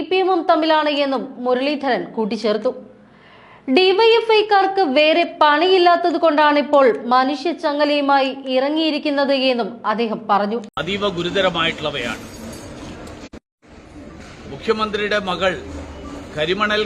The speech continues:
Speaker 2: കമ്പനിയിൽ നിന്ന് വാങ്ങിയ പണം അത് എന്ത് സേവനം നൽകിയതിനാണ് എന്നുള്ളതിന് ഒരു രേഖയും തെളിവും ഹാജരാക്കാൻ ആ കമ്പനിക്ക് സാധിച്ചിട്ടില്ല, മുഖ്യമന്ത്രിയുടെ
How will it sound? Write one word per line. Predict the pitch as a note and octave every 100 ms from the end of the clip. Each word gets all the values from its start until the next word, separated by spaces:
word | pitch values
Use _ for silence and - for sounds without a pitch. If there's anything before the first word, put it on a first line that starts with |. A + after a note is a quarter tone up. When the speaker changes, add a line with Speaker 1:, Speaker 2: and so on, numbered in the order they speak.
| -
Speaker 2:
കമ്പനിയിൽ | F#3 F#3 G3 F#3+ F#3 F3+
നിന്ന് | F#3+ F#3+ F3
വാങ്ങിയ | E3 F3 F3+ F3+ E3+
പണം | D#3 D#3 - - - - - - - - - - - - - - D3+
അത് | F#3 G3+ F#3+ - - D#3
എന്ത് | F#3+ A3 A#3+ -
സേവനം | F3+ G3 G#3 G#3+ G3
നൽകിയതിനാണ് | F3+ F3 G3 F#3+ F#3 F3+ E3+ F3 E3+ - - D#3+
എന്നുള്ളതിന് | E3 F3 E3+ D#3+ F3 G#3+ - - - - - - - - - - - - - - D#3+
ഒരു | G3+ A3+
രേഖയും | F#3+ F#3+ F#3 G3+ G3+ G#3+ F#3 -
തെളിവും | F3 F#3 F#3+ G3+ F3+
ഹാജരാക്കാൻ | D3+ E3 F#3 F3 E3+ E3+ E3+ F3 - - - - - - C6+ - - - - - - - - - - - - C#3
ആ | F3 E3
കമ്പനിക്ക് | F3 F3+ F3+ F#3 E3+
സാധിച്ചിട്ടില്ല, | D#3+ D3+ F3 D#3+ D#3+ F3 D#3+
മുഖ്യമന്ത്രിയുടെ | D3 E3+ E3+ D#3 D#3+